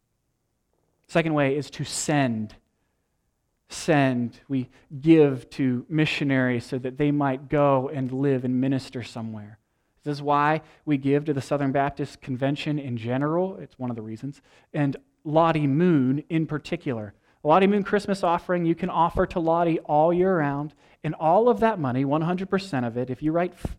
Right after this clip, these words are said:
in the four line of your check, if you write Lottie Moon, all of that money goes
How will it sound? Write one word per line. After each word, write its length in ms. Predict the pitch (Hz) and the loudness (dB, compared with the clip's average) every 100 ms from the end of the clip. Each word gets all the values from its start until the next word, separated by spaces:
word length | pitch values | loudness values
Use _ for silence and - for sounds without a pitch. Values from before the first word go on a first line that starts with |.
| _ | _
in 140 | 170 147 | -4 -2
the 80 | |
four 280 | 131 - 160 | -4 -2 0
line 220 | 165 160 | 0 -2
of 60 | 156 | -2
your 100 | 139 | -4
check, 220 | - 143 | -4 -6
if 120 | 135 | -6
you 60 | 139 | -6
write 160 | 135 117 | -6 -4
Lottie 240 | 120 127 | -4 -4
Moon, 300 | 120 123 131 - _ _ _ - | -4 -4 -6 -10 _ _ _ 4
all 340 | 170 233 240 | 8 10 10
of 100 | 226 | 8
that 180 | 196 202 | 4 0
money 480 | 170 147 123 127 156 _ _ 160 | 0 0 0 -4 -8 _ _ 0
goes 600 | 170 180 156 120 120 - | 4 4 4 2 -2 -8